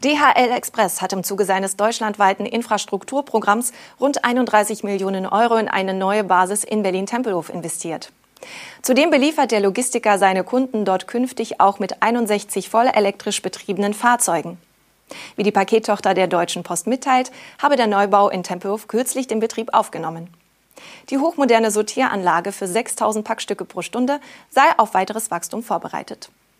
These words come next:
Bei den einundsechzig elektrischen Zustellfahrzeugen handelt es sich um Mercedes-Benz E-Sprinter. Die E-Fahrzeuge verfügen über einen elf Kubikmeter großen Laderaum und seien für die Zustellung großer Sendungsmengen im Berliner Stadtzentrum besonders gut geeignet.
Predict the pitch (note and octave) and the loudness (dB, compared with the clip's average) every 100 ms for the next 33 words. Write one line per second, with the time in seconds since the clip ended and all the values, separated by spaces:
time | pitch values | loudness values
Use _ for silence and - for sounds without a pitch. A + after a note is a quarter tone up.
0 | - F3 F3 F3+ F#3 F#3+ F#3+ - G3+ G3+ | -8 -6 -4 -2 -2 0 -2 -4 -6 -2
1 | G3 - G#3 G#3+ G#3+ C#4 - C4 C4 C4 | -4 -4 -6 -4 -4 -4 -2 0 2 2
2 | B3+ B3 B3+ - - - C#4+ D4+ D4 - | 2 2 2 -2 -18 -4 2 4 2 0
3 | A3+ G#3+ - G3+ F#3+ F3+ G#3+ G3 - G3 | -2 -2 -2 -2 -2 0 -2 -2 -2 -4
4 | - A3 G3 - E3 - F#3 _ _ _ | -2 -4 -6 -8 -10 -10 -12 _ _ _
5 | _ _ _ _ G3 A3+ B3+ A3+ A3 A3 | _ _ _ _ -2 0 2 2 2 0
6 | G#3+ G#3+ G#3+ B3+ B3+ A#3 F3+ F#3 F3 F#3 | 0 -2 -4 0 0 0 2 0 0 -2
7 | F#3 - A#3+ C4 G3+ F#3 - G3+ F#3 F3+ | -4 0 -2 0 -6 -6 -6 -4 -4 -2
8 | F#3+ - F3 F#3 A3+ G#3 A3 - - - | -4 -2 0 0 2 2 0 -4 -20 -12
9 | - A3+ G3+ F#3+ G3 F#3 F#3 A#3 B3 G#3+ | -2 4 4 4 -2 -4 -4 -6 -4 -2
10 | G3 G3 G3 C#4 C#4+ B3+ G3+ G3 G#3+ - | -2 -2 0 0 2 2 2 0 -2 -2
11 | G#3+ A3 A#3+ - B3 A#3 G3+ G3+ G3 G#3+ | 0 0 0 0 0 2 0 -2 -4 -4
12 | G#3+ G3+ F#3+ G3 G3 F#3+ G#3 A3+ G#3+ F#3 | -4 -4 -4 -4 -2 0 2 0 -2 -8
13 | - G#3+ G#3+ G#3+ F3 - | -6 -2 -2 -4 -10 -14